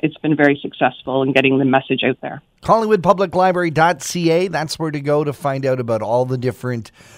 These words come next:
Speaker 2: events and programs, uh, coordinated by Lori Crossan, the Adult and Senior Programs Coordinator. Thank you so much, Lori, for joining us here on Talk of the Town, and all the best to you and the gang at the Collingwood Public Library.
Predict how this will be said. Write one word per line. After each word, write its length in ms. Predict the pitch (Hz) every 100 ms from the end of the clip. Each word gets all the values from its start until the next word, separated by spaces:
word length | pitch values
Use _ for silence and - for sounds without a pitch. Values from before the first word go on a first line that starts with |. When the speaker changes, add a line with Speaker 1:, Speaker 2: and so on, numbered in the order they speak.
| -
Speaker 2:
events 560 | - 113 117 131 139 -
and 200 | 113 104
programs, 760 | - 127 123 123 123 151 143 -
uh, 120 | 101
coordinated 600 | - 110 110 107 123 80
by 200 | 87 95
Lori 520 | 101 82 101 110 151
Crossan, 640 | 175 151 98 95 175 226
the 180 | 180 113
Adult 380 | 104 95 117 104
and 100 | 98
Senior 300 | - 107 98
Programs 500 | 110 101 104 101 98
Coordinator. 600 | - 98 92 90 92 101 - - _ -
Thank 300 | 220 196 196
you 200 | 190 135
so 280 | - 196
much, 260 | 190 175 -
Lori, 220 | 170 165
for 120 | 143
joining 320 | 147 156 156 151
us 120 | 127
here 160 | 160
on 80 | 143
Talk 320 | 131 143 135
of 40 | 127
the 80 | 127
Town, 220 | 135 131
and 100 | 127
all 120 | 139
the 80 | 131
best 280 | 131 127 -
to 40 |
you 60 | 123
and 80 | 127
the 60 | 113
gang 240 | 120 131
at 80 | 127
the 140 | 139
Collingwood 340 | 123 139 151 143
Public 260 | 156 160
Library. 460 | 160 190 - -